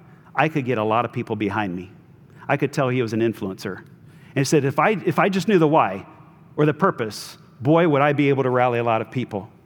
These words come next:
What does that say to you about where this, this person is?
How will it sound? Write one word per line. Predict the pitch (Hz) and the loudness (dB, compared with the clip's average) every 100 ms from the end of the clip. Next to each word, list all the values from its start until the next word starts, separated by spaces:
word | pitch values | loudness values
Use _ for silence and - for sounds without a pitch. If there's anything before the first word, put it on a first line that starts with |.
| - - - - | -20 -20 -20 -2
What | 165 | 0
does | 285 202 | 0 2
that | 165 - | 0 0
say | 175 156 | -2 0
to | |
you | 131 | 0
about | 127 117 120 | 0 0 0
where | 127 123 | -2 -2
this, | 135 - - - - - - - - - - - | -4 -6 -18 -20 -20 -20 -20 -20 -20 -20 -20 -16
this | - | -10
person | - 151 156 | -6 -2 -2
is? | 185 - | -2 -8